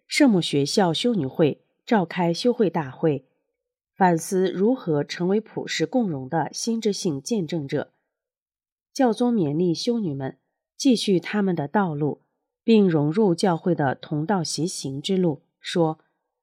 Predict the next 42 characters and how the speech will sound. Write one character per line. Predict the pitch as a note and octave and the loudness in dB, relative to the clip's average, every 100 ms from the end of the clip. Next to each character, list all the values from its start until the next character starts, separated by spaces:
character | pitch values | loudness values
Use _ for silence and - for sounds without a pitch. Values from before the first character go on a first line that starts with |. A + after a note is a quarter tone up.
| _ | _
，“我 | E3+ F3 | 2 2
鼓 | A3 D3+ | 2 -4
励 | C#3 G3 | 0 0
你 | E3 | 0
们， | C3+ C3+ C3+ _ _ _ _ | -2 -6 -8 _ _ _ _
在 | A3 G#3+ | 0 0
这 | G#3+ B3+ | 0 -2
个 | - | -2
许 | E3+ - D3 | -6 -6 -8
多 | - G3 | -4 -2
人 | F3+ C3+ D3 _ | -2 -4 -10 _
经 | G#3+ G3 | -4 0
历 | G3 E3 | 0 0
碎 | D#3+ B3+ | -2 -4
片 | G#3 F#3+ D3 | -4 -4 -6
化 | - D#3+ - | -4 -4 -4
和 | _ - D#3+ | _ -2 -2
分 | D#3 B3 A#3+ | 0 -4 -2
裂 | B3+ | -2
的 | D#3+ C3+ | -2 -6
时 | - C3+ | -6 -8
代， | C3 D3+ C3+ _ _ _ _ _ | -10 -12 -12 _ _ _ _ _
继 | - B3+ | 0 0
续 | - A3 G3 | 0 -2 0
勇 | E3+ E3 | 0 0
敢 | G#3 F3 | 0 -2
地 | B2+ C3+ | -2 -4
见 | - A#3+ G#3+ | 0 2 2
证 | F#3 F#3 | 2 0
福 | D#3 - E3 | -2 -4 -2
音 | A3 A3+ | -2 -2
的 | D#3 | -2
友 | C3+ C3+ | -2 -4
爱 | - F3 | -4 -6
团 | D3 C#3+ C3 | -6 -10 -8
结。” | D#3+ D3+ C3 _ _ _ _ _ _ _ _ _ _ | -4 -4 -6 _ _ _ _ _ _ _ _ _ _
鉴 | - C4+ B3 | 2 4 6
于 | F3+ | 2
整 | G3+ E3 | 2 -2
个 | C3+ A#2+ | -4 -2
教 | A3+ F3+ | 0 0
会 | D3+ E3 C#3+ - | 0 -2 -2 -6